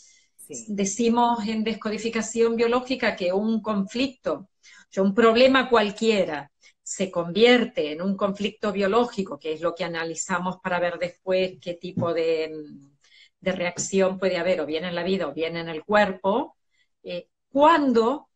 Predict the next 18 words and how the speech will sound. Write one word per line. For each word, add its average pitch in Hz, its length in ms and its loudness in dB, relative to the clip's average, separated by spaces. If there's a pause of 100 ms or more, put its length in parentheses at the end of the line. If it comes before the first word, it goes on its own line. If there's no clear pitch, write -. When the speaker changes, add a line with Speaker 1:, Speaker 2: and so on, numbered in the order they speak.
(220)
Speaker 2:
lo 214 180 -2
vives, 170 680 0
es 233 200 -2
inesperado, 240 840 2
es 180 160 -2
dramático, 233 720 0
o 160 40 -16
sea, 180 220 -4
es 190 80 -4
un 214 140 -2
shock 269 380 0 (140)
que 202 120 -10
te 226 180 -2
llega 262 500 4
y 269 60 -4
que 240 140 2
te 240 140 0
sacude, 220 800 -2